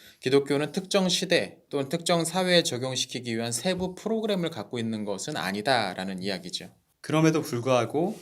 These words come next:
Speaker 2: 우리는 자주 성경이 어떤 하나의 프로그램 혹은 어떤 하나의,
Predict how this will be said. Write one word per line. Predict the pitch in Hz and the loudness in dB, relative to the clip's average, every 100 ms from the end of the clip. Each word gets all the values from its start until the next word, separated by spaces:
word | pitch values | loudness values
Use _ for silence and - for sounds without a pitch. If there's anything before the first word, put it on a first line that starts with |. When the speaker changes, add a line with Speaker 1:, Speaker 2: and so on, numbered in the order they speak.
| - _ | -16 _
Speaker 2:
우리는 | 110 123 147 190 208 - - | -4 0 2 2 0 -10 -14
자주 | - 113 113 139 110 - _ _ _ - | -6 -4 -2 -2 -4 -6 _ _ _ -10
성경이 | - 196 190 151 170 131 - - _ - | 0 4 4 4 4 2 -2 -16 _ -8
어떤 | 117 139 143 | -4 -2 0
하나의 | 185 175 | 2 2
프로그램 | 180 226 190 123 87 - _ _ 170 | 2 2 2 0 -2 -8 _ _ 2
혹은 | 180 | 4
어떤 | 110 - 139 139 131 131 - - | 4 2 2 2 -2 -6 -16 -2
하나의, | 170 160 151 147 147 147 | 4 4 4 2 -2 -6